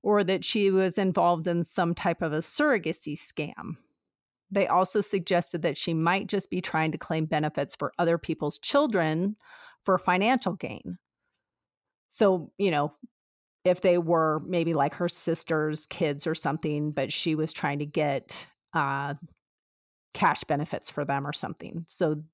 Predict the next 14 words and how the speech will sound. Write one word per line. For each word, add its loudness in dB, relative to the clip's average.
they 0
were 0
thinking, -4
obviously, 4
she's -2
genetically 4
not 2
the 0
mother, 4
so 2
what's 2
her 0
game -2
here? -10